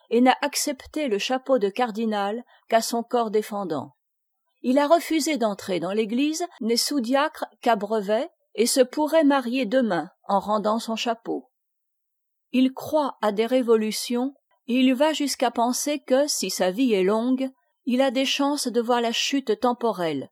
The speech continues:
de la papauté. Les cardinaux sont partagés en trois factions.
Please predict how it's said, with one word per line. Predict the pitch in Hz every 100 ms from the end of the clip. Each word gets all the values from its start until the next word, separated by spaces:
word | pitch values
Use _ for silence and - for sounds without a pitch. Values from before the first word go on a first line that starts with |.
| _ 185
de | 196
la | 196
papauté. | - 208 214 214 - 139 127 _ _ _ _ _ _ _ _ _ _ _ 208
Les | 233
cardinaux | - 311 208 233 214 214 285 _ _ _ -
sont | - 247
partagés | 269 277 - 269 262 294 -
en | 226 220
trois | - 262
factions. | 254 202 - - 160